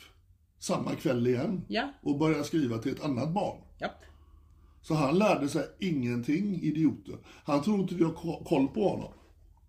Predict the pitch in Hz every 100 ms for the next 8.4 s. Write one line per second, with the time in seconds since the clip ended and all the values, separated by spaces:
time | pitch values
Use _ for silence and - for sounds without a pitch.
0 | _ - 214 269 285 151 226 220 190 175
1 | 156 160 156 156 151 143 156 143 135 143
2 | 135 139 110 120 117 131 110 104 117 151
3 | 147 139 135 - - - - - 123 123
4 | 117 113 110 123 139 - - - 127 147
5 | 190 285 202 202 170 160 143 - 87 -
6 | - 123 113 101 117 143 139 131 147 143
7 | 135 131 123 107 113 113 104 107 107 101
8 | 107 117 - -